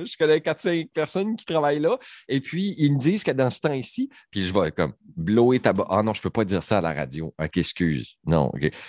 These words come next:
Ils font des fois autre chose que livrer des colis parce qu'ils travaillent, semble-t-il, pour le pôle Nord à certains moments donnés.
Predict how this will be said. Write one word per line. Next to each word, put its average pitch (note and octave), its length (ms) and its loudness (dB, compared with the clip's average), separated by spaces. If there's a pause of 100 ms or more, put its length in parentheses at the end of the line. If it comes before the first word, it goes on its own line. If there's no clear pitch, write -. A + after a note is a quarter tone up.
(200)
Ils A2+ 140 2
font E3 240 4
des B2 160 6
fois C3 380 4
autre C3 360 6
chose A#2+ 340 0
que - 120 0
livrer F#2 340 2
des E2+ 180 -2
colis E2+ 460 -4 (180)
parce D#2+ 200 -10
qu'ils - 120 -10
travaillent, A#2+ 520 0
semble-t-il, F2+ 640 -2
pour D2+ 180 -2
le D2+ 100 -2
pôle G2 280 0
Nord E2 360 2
à C2+ 120 -2
certains F#2 360 -2
moments E2 300 0
donnés. C#2 360 -6